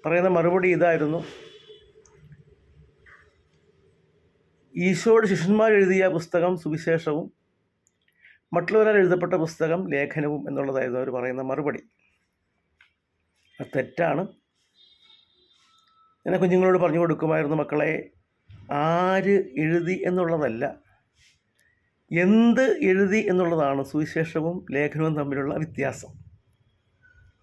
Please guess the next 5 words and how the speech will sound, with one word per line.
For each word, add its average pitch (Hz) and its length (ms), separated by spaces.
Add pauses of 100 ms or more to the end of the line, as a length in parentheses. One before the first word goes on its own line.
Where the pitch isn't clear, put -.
(2500)
നല്ല 190 300
വിശേഷം, 165 500 (720)
സുവിശേഷം, 185 840 (680)
മിശിഹായെക്കുറിച്ചുള്ള 190 920
വിശേഷം, 147 540